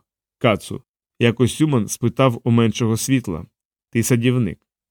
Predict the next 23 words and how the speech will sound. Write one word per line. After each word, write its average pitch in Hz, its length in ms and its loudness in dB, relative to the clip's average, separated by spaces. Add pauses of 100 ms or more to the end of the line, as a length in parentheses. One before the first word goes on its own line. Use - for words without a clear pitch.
(420)
"Так", — 110 320 0
пролунала 110 500 2
відповідь. 98 460 -8 (540)
"Чому 123 260 4
в 120 60 4
ріпи 123 240 2
немає 120 300 2
коріння?" 104 520 0 (500)
Уман 113 240 2
запитав 107 480 -2
у 110 60 -6
садівника, 110 640 -2 (500)
який 113 260 -2
не 123 140 2
міг 104 220 -2
відповісти. 110 640 -6 (520)
"Тому 113 300 4
що", — - 240 -6 (100)
сказав 101 380 -4
Уман, — 98 260 -6 (400)
"дощової 117 560 4
води 113 280 2
досить". - 520 -6